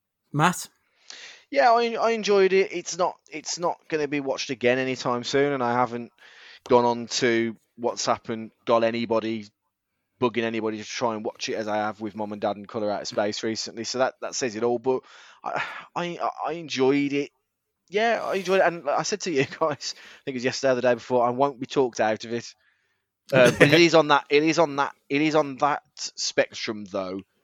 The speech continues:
Speaker 3: See?
Speaker 2: that I don't feel that strongly about it, that I, um, you know, will sing it from the rooftops. But I enjoyed it as a, you know, as a, <sighs> as a film. I won't go back to it anytime soon, and I won't,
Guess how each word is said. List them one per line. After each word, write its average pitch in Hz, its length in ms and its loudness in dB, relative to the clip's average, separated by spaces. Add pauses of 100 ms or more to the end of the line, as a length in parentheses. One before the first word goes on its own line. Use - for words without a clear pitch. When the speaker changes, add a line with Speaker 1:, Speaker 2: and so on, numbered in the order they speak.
(160)
Speaker 3:
See? 143 80 -16
Speaker 2:
that 110 180 0
I 117 60 0
don't 120 160 0
feel 120 200 0
that 113 120 0
strongly 113 440 -2
about 107 360 -2
it, 110 120 -8
that 107 120 -4
I, 104 320 -2 (120)
um, 101 320 -14 (160)
you 107 80 -10
know, 101 120 -4
will 101 120 -10
sing 107 240 -6
it 101 100 -12
from 110 140 -8
the 92 60 -8
rooftops. 98 440 -8
But 226 80 -6
I 247 80 -2
enjoyed 214 320 0
it 151 40 0
as 143 120 -2
a, 135 60 -10 (140)
you 156 140 -12
know, 127 220 -2
as 127 100 -6
a, 123 220 2 (1200)
<sighs> - 600 -18
as 135 100 -8
a 131 60 -8
film. 139 260 4
I 160 60 0
won't 170 180 2
go 156 60 -2
back 151 160 -2
to - 120 -6
it 147 60 4
anytime 143 460 -4
soon, 143 320 0
and 135 80 0
I - 40 0
won't, 131 220 -2